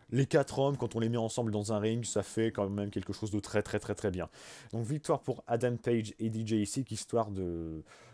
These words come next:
les remettre un petit peu en confiance après leur défaite, euh,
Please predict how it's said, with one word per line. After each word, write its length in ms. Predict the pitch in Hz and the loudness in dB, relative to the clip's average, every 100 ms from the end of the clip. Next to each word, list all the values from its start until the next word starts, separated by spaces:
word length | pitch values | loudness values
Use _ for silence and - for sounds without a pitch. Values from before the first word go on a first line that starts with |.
| - - - | -20 -16 -8
les 220 | 98 90 | -4 -2
remettre 380 | 113 147 147 120 | 2 0 0 0
un 80 | |
petit 180 | 120 - | -2 -6
peu 140 | - 127 | -2 2
en 120 | 113 | 2
confiance 600 | 113 107 120 123 143 - | 0 -4 -2 0 -2 -6
après 240 | 98 - 107 | -8 -2 0
leur 160 | 92 | 0
défaite, 480 | 101 101 117 110 - - - - - _ | 0 0 0 0 -2 -8 -10 -20 -20 _
euh, 60 | - | -18